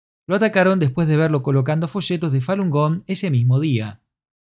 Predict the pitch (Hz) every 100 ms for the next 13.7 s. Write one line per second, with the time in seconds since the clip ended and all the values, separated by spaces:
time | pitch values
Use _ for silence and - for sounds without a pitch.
0 | _ 147 135 165 - 247 208 180 185 185
1 | 160 160 139 - 170 170 170 131 202 214
2 | 196 156 143 139 127 165 156 139 131 135
3 | 127 185 147 151 139 _ _ 175 - 208
4 | 214 233 233 196 190 202 175 165 208 202
5 | 165 165 165 165 165 170 214 202 156 139
6 | 131 131 131 127 - 127 104 _ _ _
7 | _ - 220 226 226 220 196 170 160 185
8 | 190 156 139 139 160 139 131 139 151 -
9 | 175 131 131 139 147 127 220 220 208 196
10 | 196 147 139 208 175 165 160 135 127 131
11 | 143 127 127 127 180 160 160 - 185 208
12 | 202 196 185 196 139 143 - 147 123 127
13 | 123 131 123 117 107 -